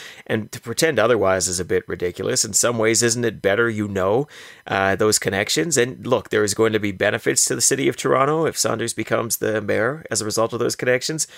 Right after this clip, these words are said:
And there will be reasons why that should give you severe pause if you're residents of Toronto, because there's gonna be some pretty significant alignment with, uh, provincial objectives, regardless of whether they actually support, or you could, you could reasonably believe,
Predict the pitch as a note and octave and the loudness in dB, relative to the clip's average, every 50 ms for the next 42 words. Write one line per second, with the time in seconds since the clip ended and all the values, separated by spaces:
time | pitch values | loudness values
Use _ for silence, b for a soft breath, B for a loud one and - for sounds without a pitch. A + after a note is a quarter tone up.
0 | B B B B B B B - G3 F#3 G#3 G#3 G#3 G3 F3 G#3 G3 E3+ F3+ F#3+ | B B B B B B B 0 2 4 6 6 6 4 4 0 0 0 0 2
1 | F#3+ F3+ F#3 F3+ D#3 D#3 E3 D#3+ D3+ D3 C#3+ D3 - - D#3+ C3+ C#3 D3 C3 B2+ | 2 2 2 2 2 4 4 6 6 6 4 4 2 0 -2 0 0 0 0 2
2 | C3+ C3+ C3 - - C#3 A#2 G#2+ A#2+ A#2+ B2 B2 A#2 - - - G#2+ G#2 G2 E2 | 0 2 2 2 2 0 0 2 2 4 4 4 2 -2 -4 -2 0 2 2 2
3 | C#2+ - - - - - - G2+ - - A2 G#2+ G2+ G#2 G#2 G2+ G2+ G#2 G#2 G2 | 0 0 0 0 0 0 -2 -2 0 0 0 2 2 2 0 0 -2 -4 -2 -2
4 | - G#2 - - - G2+ G2 F2+ F2+ F2 F#2+ G2+ - - G2+ F#2+ F#2+ G#2 G2+ - | -4 -4 -6 -8 -6 -4 -2 -2 -4 -6 -8 -6 -4 -4 -2 -2 -2 -2 0 0
5 | A#2 A2 G#2 G#2+ G#2+ - - G2+ G2 - - C3+ C3+ A#2+ - B2+ A2 A#2 B2 A#2 | 0 0 0 0 0 0 -2 -2 -4 -4 -2 -2 0 0 0 0 2 2 2 2
6 | B2 A#2 G#2+ G2+ G2 G2+ G2+ G#2 A2 A2 G#2+ A2 - - - G2+ G2 - B B | 2 2 2 2 2 2 2 2 2 0 -2 -4 -4 -2 -2 -4 -4 -4 B B
7 | B B B B B B B - G2 G2 - - - G#2 - G3 E3 - C3 B2+ | B B B B B B B -2 -2 -2 -2 -4 -2 0 0 0 0 0 0 2
8 | B2 G#2+ F#2 - A2 G#2+ A2 - - A2 G#2 F#2 - - - - - G2+ G#2+ A2 | 2 2 2 2 2 2 2 2 2 0 0 0 -2 -4 -2 0 0 2 2 2
9 | A2 A2 G#2 - G2 F2+ F#2+ G2+ G2+ G2 G#2 G#2 G2+ G2 G2+ G2 F#2+ F#2+ F#2+ - | 2 2 0 0 0 0 0 0 2 2 2 0 2 2 2 2 2 0 -2 -4
10 | - G2 G2+ G2 - - G2+ - - G2+ - - F#2+ F#2 F#2 F#2+ F#2 B B B | -4 -4 -4 -4 -4 -4 -2 0 -2 -2 -2 -2 -2 0 0 -2 -4 B B B
11 | B B B B B D#3+ D#3+ F3 G#3 G#3+ - G#3 G3 D#3 - - E3 F#3+ G3+ - | B B B B B 2 4 4 2 2 2 2 0 0 -4 -4 0 0 2 2
12 | G3+ E3+ D3+ C#3 D#3+ F3+ F#3 F3 D#3+ F3 D#3+ C#3+ D3+ D3 - B2+ A2 G#2 F#2+ - | 2 0 2 2 2 2 2 2 2 2 2 4 2 2 4 2 0 0 -2 -8
13 | - - - - _ | -12 -16 -20 -20 _